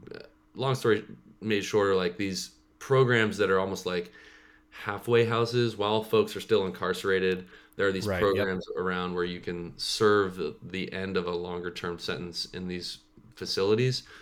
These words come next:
Speaker 1: And so guys come over with an ankle monitor and they're able to join us for training that happens every Saturday, for example. And then three nights a week, you can train at the gym for free if you have forty-eight hours of sobriety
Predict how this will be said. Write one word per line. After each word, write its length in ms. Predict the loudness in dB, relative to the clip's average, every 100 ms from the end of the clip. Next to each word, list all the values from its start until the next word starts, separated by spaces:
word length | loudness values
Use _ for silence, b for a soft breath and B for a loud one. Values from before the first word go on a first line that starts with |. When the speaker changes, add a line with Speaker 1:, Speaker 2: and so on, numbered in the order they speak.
| B B B
Speaker 1:
And 140 | -8 2
so 320 | 4 6 4 -2
guys 320 | 0 0 0
come 180 | -4 -2
over 480 | 0 2 4 4 0
with 160 | -8 -6
an 80 | -4
ankle 240 | -2 -4
monitor 520 | -2 -2 -2 0 2
and 100 | 2
they're 140 | 0 -4
able 280 | -4 -4 -4
to 160 | -6
join 300 | -2 0 0
us 180 | -4 -6
for 340 | -2 2 2
training 520 | 0 -4 -2 -2 -4 -4
that 160 | -6
happens 320 | -6 -6 -2
every 340 | -2 -2 -4 -6 -10
Saturday, 500 | -6 -4 -2 -2 -4
for 200 | -4 -6
example. 540 | -4 -6 -4 -4 -4 B B B B B B
And 120 | 2
then 160 | 4 4
three 220 | 2 2
nights 300 | 4 4 4
a 40 | 2
week, 440 | 4 4 4 0 -8
you 100 | -4
can 120 | -2 -2
train 360 | 0 2 2
at 100 | 0
the 60 | -6
gym 340 | -2 -2 -2
for 160 | -4 -8
free 560 | -6 0 2 4 2 -2
if 140 | -8 -6
you 80 | -4
have 180 | -4
forty-eight 400 | -2 0 2 2
hours 340 | 0 0 -2 -4
of 80 | -8
sobriety 680 | -8 -2 -2 -2 -4 -8